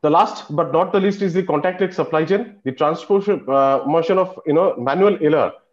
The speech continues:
and D I process of, to digitized auto-generated L R and D I through transport management system, installation of manless web bridges at plants,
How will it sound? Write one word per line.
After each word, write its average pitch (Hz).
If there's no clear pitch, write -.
and 151
D 143
I 185
process 185
of, 175
to 175
digitized 165
auto-generated 185
L 143
R 170
and 143
D 165
I 190
through 190
transport 143
management 139
system, 190
installation 196
of 185
manless 156
web 147
bridges 185
at 196
plants, 185